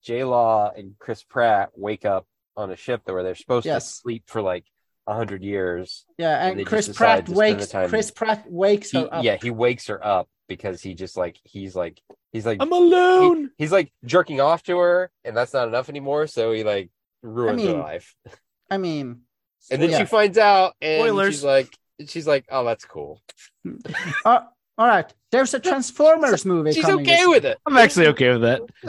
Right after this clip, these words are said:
Speaker 3: No, okay, you're, you're, you're not joking. You're being real.
Speaker 2: There's a Transformers movie coming this year.
Speaker 3: Like,
Speaker 2: Uh,
Speaker 3: really? Like,
Speaker 2: yeah, I don't
Speaker 1: When is
Speaker 2: know
Speaker 1: the la-
Speaker 2: exa-,
Speaker 1: All right.
Speaker 2: I don't know
Speaker 1: Shia
Speaker 2: exactly what
Speaker 1: LaBeouf?
Speaker 2: it's called. I just
Speaker 1: Did
Speaker 2: typed
Speaker 1: they bring
Speaker 2: Transformers
Speaker 1: Shia back?
Speaker 2: movie. No,
Speaker 3: Shia's
Speaker 2: I don't
Speaker 3: gonna,
Speaker 2: know.
Speaker 3: like,
Speaker 1: Reason it could
Speaker 3: he's gonna cough his arm in the movie to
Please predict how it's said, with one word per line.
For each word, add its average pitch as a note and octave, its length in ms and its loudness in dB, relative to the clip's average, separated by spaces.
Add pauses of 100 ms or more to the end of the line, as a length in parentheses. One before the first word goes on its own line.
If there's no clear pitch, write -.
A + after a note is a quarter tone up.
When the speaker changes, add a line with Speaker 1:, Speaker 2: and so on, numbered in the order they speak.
(160)
Speaker 3:
No, A#3+ 300 0
okay, A3 160 4
you're, G3 200 4
you're, F#3+ 200 2
you're F3+ 180 2
not F#3 160 8
joking. F3+ 260 2
You're E3+ 100 2
being D3+ 160 0
real. C#3+ 300 2 (720)
Speaker 2:
There's G#3 180 -2
a A3 140 0
Transformers A3 680 0
movie C3+ 260 -4
coming C3+ 260 -10
this B2 160 -12
year. B2 200 -14 (120)
Speaker 3:
Like, C#3+ 240 0
Speaker 2:
Uh, C3 40 2
Speaker 3:
really? G3 320 6
Like, E3+ 460 2 (120)
Speaker 2:
yeah, B3+ 380 4
I A#3 120 4
don't C4 200 0
Speaker 1:
When D4 120 2
is E4 40 4
Speaker 2:
know B3 160 4
Speaker 1:
the G3 60 0
la- A#3 120 4
Speaker 2:
exa-, A3+ 120 4 (280)
Speaker 1:
All D#3+ 120 -2
right. G#3+ 100 0
Speaker 2:
I A#3 40 4
don't C#4 140 -2
know D4 120 4
Speaker 1:
Shia C4 60 4
Speaker 2:
exactly - 360 4
what A3+ 120 6
Speaker 1:
LaBeouf? - 60 6
Speaker 2:
it's G3+ 120 0
called. G#3+ 380 2
I G#3 140 0
just G#3+ 200 -4
Speaker 1:
Did A3 80 0
Speaker 2:
typed G#3 100 0
Speaker 1:
they C#3+ 80 -4
bring E3+ 80 -2 (120)
Speaker 2:
Transformers F#3+ 320 2
Speaker 1:
Shia G#3+ 80 -4
back? G#3 140 4
Speaker 2:
movie. G#3+ 220 -4
No, D#3 100 -6
Speaker 3:
Shia's D3 120 -2
Speaker 2:
I E3 140 4
don't D#3+ 100 4
Speaker 3:
gonna, E3+ 160 4
Speaker 2:
know. D#3 80 6
Speaker 3:
like, D#3 160 4
Speaker 1:
Reason D3 60 -6
it - 80 -16
could A2 160 -12 (240)
Speaker 3:
he's E3+ 100 -8
gonna E3+ 120 4
cough E3 320 2
his C#3 120 0
arm C3 220 2
in B2 60 0
the A2+ 60 -2
movie G#2 480 -2
to G3 80 2